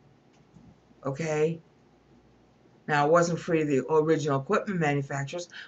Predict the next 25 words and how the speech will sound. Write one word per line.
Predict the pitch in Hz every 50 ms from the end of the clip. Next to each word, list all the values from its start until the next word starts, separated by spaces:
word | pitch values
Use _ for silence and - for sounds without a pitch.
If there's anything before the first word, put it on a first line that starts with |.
| - _
but | - 220
they | - 240 262
haven't | 262 381 415 370 359 294
sold | 254 - - 294 320 311 294 269 202 196
that | 196 190 185 180
many | 175 175 170 160 151
devices. | 139 147 135 131 147 165 214 277 - - - - - - - - - - _ _ _ _ _ _ _ _ _ _ - - -
Nor | 185 196 175 175 180 190
is | 196 196 -
that | 202 190 190 -
claim | - 196 190 185 180 180
technically | - 208 226 - - 214 170 - - 180 170
being | 170 175 170 170 170
made, | 170 208 254 240 202 - - - - - -
'cause | - - 175
they're | 180 202
just | 233 247 247 233 -
saying | 220 185 165 160 156 151 143
running. | 160 208 262 285 262 190 147 160 190
Yeah, | 254 320 285 190 - - - - - - -
when | 185 196
you | 185 175
first | 170 - - 165 156 165 170 - - 240
install | 226 196 180 - - - - - 170 202 262 302 302 294
it, | 147 151 175 208 208